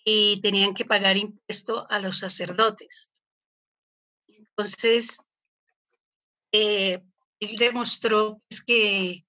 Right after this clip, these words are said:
eso no le gustaba, que no estaba bien, porque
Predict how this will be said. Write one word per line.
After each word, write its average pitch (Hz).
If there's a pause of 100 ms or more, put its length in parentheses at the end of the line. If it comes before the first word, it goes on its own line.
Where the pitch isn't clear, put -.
(1400)
eso 208
no 233
le 233
gustaba, 233
que 226
no 196
estaba 233
bien, 214
porque -